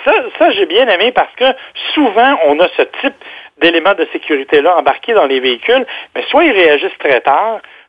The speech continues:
soit ils réagissent sans nous dire sur quel sens s'en vient le véhicule. Et honnêtement, celui de l'Acadia, j'ai eu à m'en servir à plusieurs reprises. Puis, je dis dans ma cour parce qu'elle est mal faite, mais c'est vrai dans un stationnement de centre commercial, c'est vrai partout. Quand tu recules,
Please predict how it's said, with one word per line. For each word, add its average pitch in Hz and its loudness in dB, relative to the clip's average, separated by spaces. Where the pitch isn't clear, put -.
soit 302 2
ils 262 2
réagissent 175 2
sans 226 2
nous 170 -14
dire 175 -2
sur - -16
quel 156 0
sens 170 2
s'en 147 0
vient 127 -6
le 120 -10
véhicule. 202 0
Et 160 -2
honnêtement, 220 0
celui 156 -2
de 170 2
l'Acadia, 143 2
j'ai 135 -2
eu 170 2
à 151 2
m'en 139 -4
servir 143 -2
à 147 2
plusieurs 139 0
reprises. 147 -2
Puis, 190 -6
je 151 -4
dis 190 -8
dans 202 2
ma 135 -2
cour 185 0
parce 151 -6
qu'elle 143 -2
est 131 0
mal 123 0
faite, 208 0
mais 131 -6
c'est 143 2
vrai 151 0
dans 135 -2
un 120 -12
stationnement 156 -2
de 160 -8
centre 143 -8
commercial, 156 -2
c'est 135 -2
vrai 135 0
partout. 202 -8
Quand 160 0
tu - -6
recules, 196 0